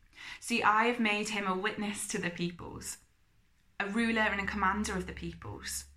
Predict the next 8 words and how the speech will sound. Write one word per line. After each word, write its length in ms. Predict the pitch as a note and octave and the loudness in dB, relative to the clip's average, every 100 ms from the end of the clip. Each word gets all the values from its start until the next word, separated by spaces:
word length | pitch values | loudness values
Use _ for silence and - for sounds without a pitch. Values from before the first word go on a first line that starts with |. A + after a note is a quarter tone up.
| - - _ _ _ _ _ _ - | -20 -20 _ _ _ _ _ _ -14
Surely 600 | - A#3 A#3 A#3 A3+ A3 - - | -4 2 4 4 2 -2 -6 -8
you 200 | G3+ G3 | -6 -2
will 160 | G3+ G3 | 0 0
summon 420 | - A#3 A3+ A3 | 2 4 4 4
nations 580 | G3+ G3 - G3+ G3 F#3 | 2 0 -2 -2 -4 0
you 160 | F3+ | 2
know 220 | F#3 G3 | 2 0
not, 440 | G3 F3 F3 - | 0 0 0 -6